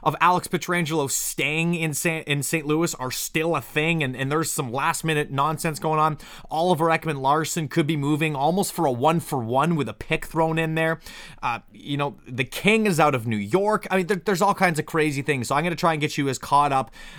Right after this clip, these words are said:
uh, as humanly possible on a few different subjects, and we'll go from there. And I know that we've been, we've been pounding this rock for a little bit, but I wanna start with this.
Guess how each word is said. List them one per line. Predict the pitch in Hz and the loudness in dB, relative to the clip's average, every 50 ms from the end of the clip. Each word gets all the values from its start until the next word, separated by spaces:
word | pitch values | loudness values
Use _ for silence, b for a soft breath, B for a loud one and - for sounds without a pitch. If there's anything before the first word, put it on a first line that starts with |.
| B - | B 0
uh, | 123 120 113 107 | 2 2 2 0
as | 127 - | -2 -4
humanly | - 151 156 151 147 143 131 | -2 0 0 0 0 0 2
possible | - 139 131 131 123 - 131 123 120 | 2 4 4 4 2 0 -2 -2 -2
on | 117 123 120 | 0 -2 -2
a | 110 | -2
few | - 127 | -4 -4
different | 120 117 - 113 101 | -4 -4 -4 -6 -4
subjects, | - 131 120 113 107 117 110 - - - | -2 -2 -2 -2 0 -2 -2 -2 -4 -6
and | 123 117 | -4 -2
we'll | 117 117 | -2 0
go | 107 123 120 | 2 2 0
from | 110 - - 110 107 | 0 -2 -4 -2 0
there. | 110 113 107 107 104 - - - - - - - - - - - - - - - - - - | 0 0 0 -2 -4 -6 -12 -18 -18 -18 -18 -20 -20 -20 -20 -20 -20 -20 -20 -20 -8 -2 0
And | 165 175 | 2 4
I | 185 | 4
know | 185 208 240 247 | 6 6 6 6
that | 220 208 | 6 6
we've | 202 185 151 | 4 4 4
been, | 170 165 156 156 | 4 4 4 2
we've | 147 135 | 2 2
been | 139 135 120 | 2 2 4
pounding | - 147 143 147 147 139 139 | 4 4 4 4 2 0 -2
this | 131 - - 127 | -2 -2 -2 0
rock | 123 120 120 - - | 0 0 0 0 -2
for | - | -6
a | 117 110 | -4 -4
little | 113 110 104 | -2 -2 -2
bit, | 110 95 | 0 2
but | 120 127 | 4 4
I | 131 | 6
wanna | 151 196 220 208 | 8 6 6 6
start | - - 170 139 - | 6 4 4 4 2
with | 113 - | -2 -8
this. | - - - - - | -10 -12 -10 -12 -12